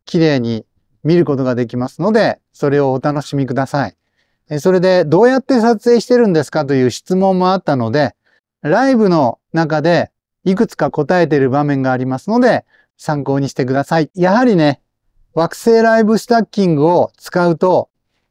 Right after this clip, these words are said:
望遠鏡で木星とか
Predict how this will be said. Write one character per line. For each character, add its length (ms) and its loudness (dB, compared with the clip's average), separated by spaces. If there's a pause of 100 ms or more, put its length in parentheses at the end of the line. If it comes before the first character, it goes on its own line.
(200)
望 280 2
遠 180 2
鏡 240 2
で 280 0 (480)
木 240 0
星 260 2
と 140 0
か 240 -4